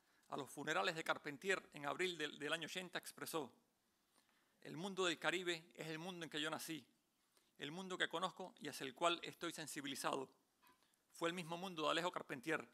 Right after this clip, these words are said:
pero cada vez que leía a Alejo me daba un inmenso sentimiento de frustración la idea de lo lejos que estaba yo de captar, de reflejar y de transponer poéticamente ese mundo. A mí el libro que más me gusta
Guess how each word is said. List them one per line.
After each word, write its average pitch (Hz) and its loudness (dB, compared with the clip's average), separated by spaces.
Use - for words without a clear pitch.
pero - -4
cada 185 6
vez 190 2
que 165 -2
leía 165 2
a 156 4
Alejo 175 0
me 143 -4
daba 175 6
un 165 -6
inmenso 165 -4
sentimiento 151 -6
de 139 0
frustración 170 -6
la 143 -2
idea 170 4
de 156 -10
lo 147 0
lejos 185 2
que - -10
estaba 170 2
yo 180 2
de 165 0
captar, 165 6
de 143 -6
reflejar 151 6
y 147 -6
de 147 -4
transponer 151 0
poéticamente 156 -2
ese 151 -4
mundo. 131 -6
A 143 -6
mí 165 2
el 175 4
libro 175 2
que 156 -2
más 160 -4
me 151 -2
gusta 160 0